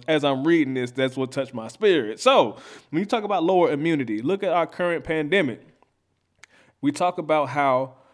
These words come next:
people with pre-existing conditions and the elderly are more susceptible to die from this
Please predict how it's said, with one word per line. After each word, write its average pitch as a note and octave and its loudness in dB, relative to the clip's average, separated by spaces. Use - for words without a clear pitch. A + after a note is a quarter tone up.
people F3+ -4
with D#3 -2
pre-existing D#3 -4
conditions B2 -6
and D3+ 2
the C#3+ -2
elderly B2 -2
are B2 -2
more C3 -6
susceptible B2+ -6
to - -8
die A#2+ -4
from A2+ -6
this A2+ -8